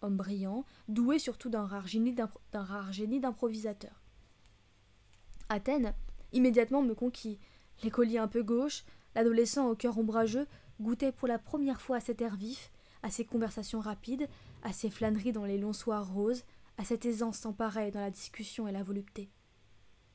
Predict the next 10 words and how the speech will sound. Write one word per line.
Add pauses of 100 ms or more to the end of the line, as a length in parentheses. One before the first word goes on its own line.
(560)
Les
mathématiques
et
les
arts (500)
m'occupèrent (240)
tour
à
tour. (1400)
Recherche